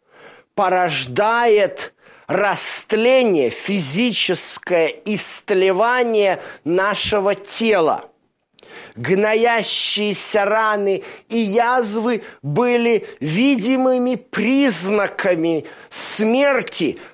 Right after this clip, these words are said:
которую принёс грех на эту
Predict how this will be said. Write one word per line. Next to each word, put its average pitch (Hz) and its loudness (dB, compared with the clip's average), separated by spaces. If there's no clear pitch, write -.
которую 202 2
принёс 185 0
грех 202 -2
на 180 0
эту 185 0